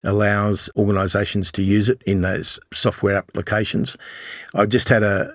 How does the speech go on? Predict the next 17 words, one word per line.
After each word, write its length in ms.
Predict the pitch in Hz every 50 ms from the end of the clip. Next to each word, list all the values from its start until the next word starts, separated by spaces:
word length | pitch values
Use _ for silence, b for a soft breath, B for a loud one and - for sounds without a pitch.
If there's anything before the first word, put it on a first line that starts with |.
| - _ -
um, 320 | - - - 104 101 98
one 120 | 101 101 101
of 60 | 101
my 160 | 101 98 98
P 140 | 90 - 110
H 200 | 95 90 - -
D 160 | - 117 113
students 480 | 110 - - 110 98 90 85 82 - -
who, 380 | - 101 95 95 92 92 95
uh, 160 | 101 98 98 90
finished 400 | - - 110 104 95 - - -
a, 180 | 98 98 95 - B B B B B B B B B
a 120 | - 101
research 520 | 98 107 110 104 - 113 98 95 - - -
project 480 | - 107 104 101 98 107 101 98 - -
looking 340 | 110 107 - - 110 104
at 320 | 104 98 98 92 - _